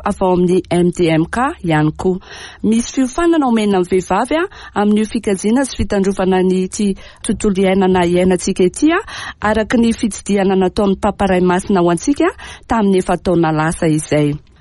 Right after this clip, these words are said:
Ny commission fahatelo a, dia communication. Misy ihany koa ny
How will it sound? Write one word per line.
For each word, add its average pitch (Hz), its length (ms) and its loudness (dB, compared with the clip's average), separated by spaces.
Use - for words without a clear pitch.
Ny 233 360 2
commission 240 480 0
fahatelo 247 560 0
a, 294 80 0
dia 185 320 2
communication. 240 880 0
Misy 226 380 0
ihany 277 180 0
koa 359 100 -2
ny 381 60 0